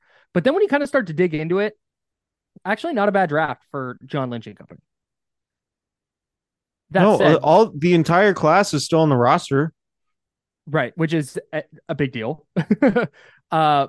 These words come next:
Speaker 1: but let's, let's kinda start at the top. Let's go pick by pick here because it starts with Javon Kinlaw. And to call, to give the grade, it's an F.
Speaker 2: It's absolute, it's unequivocally an F at this point.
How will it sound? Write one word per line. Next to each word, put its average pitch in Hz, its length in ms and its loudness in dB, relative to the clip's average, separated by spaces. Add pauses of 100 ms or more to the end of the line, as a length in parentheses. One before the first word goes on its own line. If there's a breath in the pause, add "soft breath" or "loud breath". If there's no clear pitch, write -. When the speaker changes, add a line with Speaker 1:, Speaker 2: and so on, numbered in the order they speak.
Speaker 1:
but 170 180 -2
let's, 208 300 -2
let's 196 220 -4
kinda 247 180 -6
start 214 180 -2
at 180 60 -10
the 156 80 -20
top. 143 220 -6
Let's 131 80 -16
go 190 160 -12
pick - 160 -10
by 143 100 -4
pick 131 240 -10
here 110 160 -12
because 127 260 -6
it 127 60 -14
starts 196 240 -2
with 196 100 -4
Javon 147 320 -4
Kinlaw. 110 360 -12 (920)
And 147 800 -2 (1400)
to - 180 -12
call, - 300 -8 (1300)
to 185 100 -8
give 214 160 -8
the 175 80 -6
grade, 135 420 -6 (200)
it's 185 140 -12
an 131 120 -8 (100)
F. - 60 -20 (840)
Speaker 2:
It's 160 200 -2
absolute, 131 400 0
it's - 400 -4
unequivocally 131 640 -2
an - 80 -8
F - 180 -14
at - 80 -20
this - 140 -18
point. - 260 -20